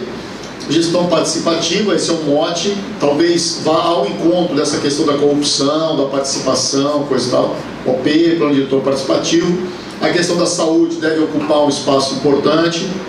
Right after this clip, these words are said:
a questão da mobilidade urbana, a questão da mobilização e controle social,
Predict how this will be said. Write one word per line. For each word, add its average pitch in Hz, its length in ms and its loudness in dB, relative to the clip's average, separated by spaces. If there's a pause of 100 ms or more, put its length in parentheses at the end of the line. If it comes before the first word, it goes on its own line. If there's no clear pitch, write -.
(240)
a - 60 -4
questão 165 280 0
da 160 60 0
mobilidade 151 560 2
urbana, 170 520 0 (1040)
a 156 100 2
questão 160 300 0
da 151 80 2
mobilização 156 680 2 (100)
e - 60 -4
controle 175 580 2
social, - 720 0